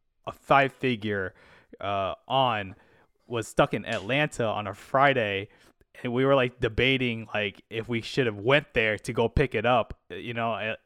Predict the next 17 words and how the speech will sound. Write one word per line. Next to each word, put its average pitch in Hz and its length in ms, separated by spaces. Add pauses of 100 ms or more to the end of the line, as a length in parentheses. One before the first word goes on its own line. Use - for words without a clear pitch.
in 117 100
Atlanta. 110 540 (400)
And, 107 240
um, 104 460 (180)
you 156 60
know, 190 60
we 233 120
would've 294 220
actually 214 260
done 175 200
it 98 260
if 135 80
we 135 100
were 131 100
single, 117 340
you 107 100
know? 127 200